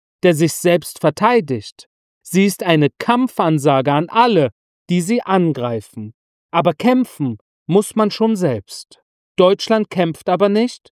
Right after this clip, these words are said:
es verwaltet. Deutschland moderiert, es prüft und evaluiert.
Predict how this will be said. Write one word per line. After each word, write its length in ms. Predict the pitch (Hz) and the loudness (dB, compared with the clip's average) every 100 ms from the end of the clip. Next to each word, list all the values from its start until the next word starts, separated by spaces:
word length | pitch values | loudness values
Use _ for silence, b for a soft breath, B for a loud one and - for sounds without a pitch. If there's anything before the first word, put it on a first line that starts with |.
| _ - | _ -4
es 280 | 170 151 - | -4 -4 -4
verwaltet. 960 | 214 202 202 185 151 - 113 _ _ _ _ _ _ | -2 0 2 2 0 -6 -16 _ _ _ _ _ _
Deutschland 560 | 180 175 190 - 202 185 | 2 2 2 -2 -2 0
moderiert, 840 | 185 185 202 208 269 180 120 - _ _ - | 0 4 2 2 2 2 -2 -10 _ _ -2
es 240 | 170 - - | -2 -2 -16
prüft 540 | - 269 247 147 _ _ _ _ - | -6 0 0 0 _ _ _ _ 2
und 380 | 202 247 - _ _ - | 2 2 -10 _ _ 0
evaluiert. 1300 | 165 156 175 180 190 214 - 214 139 110 _ - | 2 2 0 0 -2 -6 -6 -4 -4 -6 _ -20